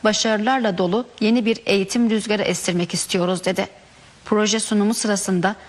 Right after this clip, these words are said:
Vali Yardımcısı Yunus Emre Akpınar, İl Milli Eğitim Müdürü Muhammed Özdemirci, müdür yardımcıları, şube müdürleri ve AR-GE birimi yer aldı.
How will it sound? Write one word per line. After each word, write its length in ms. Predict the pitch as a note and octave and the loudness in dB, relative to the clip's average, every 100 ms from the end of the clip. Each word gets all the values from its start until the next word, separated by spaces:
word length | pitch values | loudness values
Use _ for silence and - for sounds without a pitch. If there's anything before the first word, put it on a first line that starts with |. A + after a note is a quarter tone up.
| - - | -8 -2
Vali 220 | F#3 G#3+ | 0 0
Yardımcısı 680 | B3+ A3+ G#3 G3+ F#3 - A#3 | 0 0 0 0 0 -2 -2
Yunus 340 | G#3+ G3+ - | -2 -2 -2
Emre 220 | G3 F#3 | 0 0
Akpınar, 580 | - G#3+ - F3+ F3 G#3 - - - A#3 | 0 -4 -4 -2 -2 -2 -12 -20 -6 0
İl 100 | B3 | 2
Milli 240 | B3 G#3+ | 4 4
Eğitim 300 | G3+ G3 B3 | 0 0 0
Müdürü 300 | A#3+ G3 A3 | 2 2 0
Muhammed 440 | G#3+ G#3+ G3 G#3+ - | 0 0 0 -2 -2
Özdemirci, 680 | G3+ G3+ F#3+ F3+ F3 F#3 G#3+ - - - - - - | -2 -2 0 0 0 -2 -4 -10 -20 -20 -20 -8 -2
müdür 320 | G#3 G#3 B3+ | -2 0 0
yardımcıları, 840 | B3 G#3+ G3 G#3 G3 F#3 F#3 G#3 | 0 0 0 0 2 0 0 0
şube 400 | B3 - G3+ G3+ | -2 -2 0 2
müdürleri 640 | B3 G#3+ G#3+ G#3+ A3 A3+ G#3 | 2 2 0 0 0 0 0
ve 140 | C#4 | -2
AR-GE 400 | - A3+ A3 B3+ | 0 0 0 0
birimi 280 | A#3 A#3+ A3+ | 2 2 2
yer 200 | F#3 F3+ | 2 2
aldı. 320 | F3+ F#3 F3+ | 0 0 -2